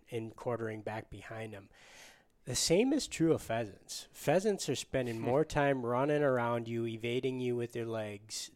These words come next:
Speaker 1: than, than most of us recognize. So if you just walk the same edge path that everybody else is, um, the birds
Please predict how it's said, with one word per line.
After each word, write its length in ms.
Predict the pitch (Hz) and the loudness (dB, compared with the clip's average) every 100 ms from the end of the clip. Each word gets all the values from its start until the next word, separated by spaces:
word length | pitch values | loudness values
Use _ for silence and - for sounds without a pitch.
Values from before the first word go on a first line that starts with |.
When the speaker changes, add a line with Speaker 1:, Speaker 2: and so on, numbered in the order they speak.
| 117 | -4
Speaker 1:
than, 440 | 117 107 107 110 - | -2 -2 -4 -8 -8
than 180 | 117 110 | -6 -2
most 300 | 117 113 - | -4 -4 -6
of 80 | 110 | -6
us 220 | 104 - | -8 -8
recognize. 680 | 104 104 135 151 170 185 - - - - | -8 -10 -6 -2 -2 -2 -6 -18 -18 -10
So 320 | - 143 135 | 4 6 8
if 200 | 135 127 | 6 2
you 120 | 170 175 | 0 0
just 260 | 196 - | 0 -2
walk 400 | 143 135 143 135 | 2 4 4 4
the 80 | - | -2
same 680 | 104 - 139 139 139 135 135 - - | -4 -2 2 2 2 0 -8 -14 -16
edge 460 | - 135 139 139 - | 0 2 2 -2 -8
path 460 | 127 120 117 104 - | -2 0 0 -4 -6
that 120 | 110 | -6
everybody 500 | 113 123 117 113 107 | -6 -4 -4 -4 -4
else 280 | 107 127 - | -4 -4 -4
is, 300 | 110 104 - - - - - _ - | -4 -6 -8 -16 -20 -20 -20 _ -2
um, 300 | 120 110 113 - | 0 0 -2 -4
the 100 | 123 | -2
birds 680 | 123 156 202 202 175 - | 4 6 6 4 0 -4